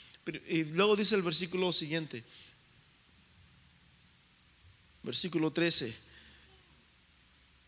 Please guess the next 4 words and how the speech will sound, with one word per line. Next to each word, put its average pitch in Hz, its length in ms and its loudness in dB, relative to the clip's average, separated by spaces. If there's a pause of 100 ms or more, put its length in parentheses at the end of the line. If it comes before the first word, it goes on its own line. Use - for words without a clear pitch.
(2250)
"Pues - 380 8
tengo 285 260 2
por 254 200 2
justo, 226 680 4